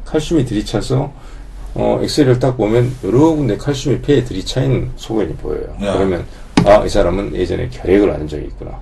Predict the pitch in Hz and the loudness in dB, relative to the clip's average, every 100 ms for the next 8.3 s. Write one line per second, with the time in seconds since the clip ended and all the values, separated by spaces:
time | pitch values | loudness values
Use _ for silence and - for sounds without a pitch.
0 | - 95 101 95 82 80 92 92 92 87 | -10 -6 -4 -2 -2 0 4 4 4 0
1 | 92 82 76 - 90 - - - 90 87 | -4 -4 -4 -2 -2 -4 -10 -8 -4 -4
2 | - - 90 87 82 82 82 80 - - | -6 -6 -4 -2 -4 -6 -6 -6 -8 -8
3 | - 85 85 76 73 87 90 87 - - | -6 -4 -2 -4 -6 -6 -4 -4 -4 -10
4 | - - - - 165 190 - 123 92 98 | -12 -12 -12 -4 2 2 2 0 0 0
5 | 85 - 123 143 113 80 - - - 90 | -2 -4 -4 0 0 -2 -4 -6 -2 -2
6 | 92 92 80 85 - - - 87 - - | -2 -4 -6 -8 -8 -10 -6 -6 -6 -8
7 | - - - - - - 139 - 180 113 | -10 0 8 10 10 6 4 2 2 2
8 | 101 123 85 | 2 2 2